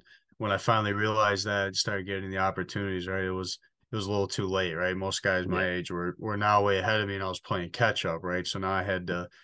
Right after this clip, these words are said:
Speaker 1: I had to grind it out and really work hard to, to get the opportunities that I had. And, you know, when I, when I, you know, I wasn't a draft pick or I wasn't this or whatever, right? I didn't, uh,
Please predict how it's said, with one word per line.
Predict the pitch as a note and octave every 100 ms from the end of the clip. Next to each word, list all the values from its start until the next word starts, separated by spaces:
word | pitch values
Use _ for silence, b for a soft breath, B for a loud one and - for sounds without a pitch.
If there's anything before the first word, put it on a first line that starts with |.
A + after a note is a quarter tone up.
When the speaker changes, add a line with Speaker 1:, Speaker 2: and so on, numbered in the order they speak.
| b b b
Speaker 1:
I | G2+
had | F#2+
to | F#2
grind | F#2 G#2 G2 F#2+ F#2
it | F#2
out | F#2+ F#2+ F#2
and | F2 F2 - B B _
really | - A2 A2 G#2 G2+
work | G2+ G2 F#2+
hard | G2+ G2 F#2 F#2
to, | F2+ F#2 -
to | G#2
get | F#2+ F2+
the | F#2
opportunities | E2+ E2+ F2 G2 F2+ E2+ F2
that | E2+
I | E2
had. | F#2 F#2 F#2 F#2
And, | E2+ F2 -
you | F#2+
know, | E2+ E2
when | E2+ E2+
I, | E2 E2 -
when | F#2+ F#2+
I, | E2+ E2
you | G2
know, | F2+
I | E2+
wasn't | F#2+ F#2+ F2+
a |
draft | E2+ G2 G2 G2 -
pick | G#2 F#2
or | F#2+
I |
wasn't | F#2 F#2+ F#2+ F2+
this | G2 F#2+ -
or | G2 G2
whatever, | G2 F#2+ F2
right? | F2+ F#2
I | F#2
didn't, | F#2 F#2+ F#2 F2+
uh, | F2 E2+